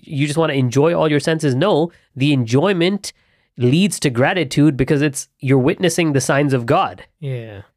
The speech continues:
Speaker 1: So it's not just
Speaker 2: It's only
Speaker 1: hedonistic.
Speaker 2: through enjoyment that you can be grat-,
Speaker 1: Exactly.
Speaker 2: like
Speaker 1: How can you be grateful if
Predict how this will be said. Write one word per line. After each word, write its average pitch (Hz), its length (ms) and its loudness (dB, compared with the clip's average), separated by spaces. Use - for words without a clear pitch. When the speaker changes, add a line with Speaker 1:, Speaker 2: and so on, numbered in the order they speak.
Speaker 1:
So 147 240 0
it's 156 180 -2
not 190 200 -2
just 147 160 0
Speaker 2:
It's 165 100 -2
only 165 140 2
Speaker 1:
hedonistic. 240 400 -2
Speaker 2:
through 202 320 0
enjoyment 151 880 -4
that 143 180 -6
you 139 320 -6
can 165 640 -4
be 139 140 -2
grat-, 123 340 -6
Speaker 1:
Exactly. 165 460 -2
Speaker 2:
like 113 80 -4
Speaker 1:
How 160 100 0
can 208 160 -2
you 214 80 -2
be 202 120 -2
grateful 156 540 -2
if 147 220 -4